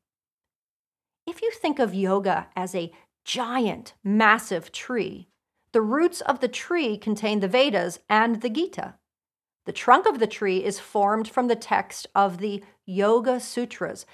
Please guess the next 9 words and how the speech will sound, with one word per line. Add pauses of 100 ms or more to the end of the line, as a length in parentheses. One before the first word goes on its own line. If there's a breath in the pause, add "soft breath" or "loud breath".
(140 soft breath)
that
is
accredited
to
a
man
named
Patanjali. (800)
Scholars